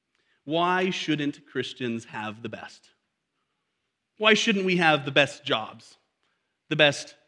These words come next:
houses, the best careers, the best cars, the best vacations, the best lives? Or in the words of Joel Osteen,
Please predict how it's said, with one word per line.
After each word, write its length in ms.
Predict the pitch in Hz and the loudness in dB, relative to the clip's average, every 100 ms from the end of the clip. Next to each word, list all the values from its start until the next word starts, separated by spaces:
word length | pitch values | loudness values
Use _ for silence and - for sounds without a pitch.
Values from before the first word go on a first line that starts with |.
| _ - | _ -6
houses, 600 | 175 156 139 127 113 120 | 0 2 0 -2 -4 -4
the 100 | 143 | 0
best 360 | 151 143 - | 0 0 -8
careers, 680 | - 147 151 170 147 131 117 | -6 -2 2 4 4 2 -2
the 80 | - | 0
best 260 | 143 139 | 2 2
cars, 540 | - - 160 151 135 123 | -4 -2 2 4 2 -2
the 100 | 139 | -2
best 240 | 151 147 - - - | -2 -2 -10 -20 -4
vacations, 880 | 147 - 196 190 - 151 131 120 - _ _ - | -2 2 2 2 2 0 -2 -2 -8 _ _ -8
the 100 | 131 | -2
best 520 | 156 160 160 - - _ _ | 4 2 2 -12 -20 _ _
lives? 800 | - 127 117 92 82 - - - _ _ _ _ _ _ _ _ _ _ _ _ _ _ _ _ _ _ _ _ | -4 -2 -2 -6 -12 -20 -20 -20 _ _ _ _ _ _ _ _ _ _ _ _ _ _ _ _ _ _ _ _
Or 80 | 139 | -2
in 60 | 143 | 0
the 60 | |
words 400 | 135 151 147 139 | 2 4 4 0
of 320 | - 139 123 - _ _ | -2 0 0 -6 _ _
Joel 240 | - 143 135 | 0 2 4
Osteen, 580 | 160 - - 120 156 | 2 2 -2 0 0